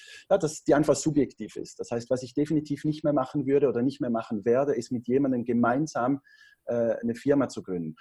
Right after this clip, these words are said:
Was ich natürlich machen möchte, äh, würde, ist eine Dach, äh, G M B H zum Beispiel. Das ist ganz klar. Aber nicht, äh, eine gemeinsame G M B H, wo wir beide, äh, einen Anteil dran haben, das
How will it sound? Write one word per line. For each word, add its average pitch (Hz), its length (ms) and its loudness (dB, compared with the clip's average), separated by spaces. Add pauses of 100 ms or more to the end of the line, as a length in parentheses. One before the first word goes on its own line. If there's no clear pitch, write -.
(100)
Was 127 200 2
ich 117 100 -4
natürlich 113 360 0
machen 120 240 0
möchte, 123 400 0
äh, 110 200 2
würde, 123 260 6
ist 110 160 -2
eine 110 120 2
Dach, - 260 0 (180)
äh, 107 720 -2
G 110 120 2
M 101 80 2
B 98 80 -2
H 95 100 -2
zum 98 160 -8
Beispiel. 85 360 -2
Das 151 120 -2
ist - 60 -16
ganz 165 220 0
klar. 139 320 0 (160)
Aber 117 200 4
nicht, 160 360 2 (200)
äh, 139 100 6
eine 135 180 4
gemeinsame 139 840 4 (140)
G 123 140 4
M 139 120 4
B 135 120 2
H, 120 280 2 (200)
wo 117 140 0
wir 117 120 6
beide, 117 460 4 (340)
äh, 104 420 -2 (140)
einen 120 140 -2
Anteil 120 340 0
dran 107 220 2
haben, 110 260 2
das - 360 -2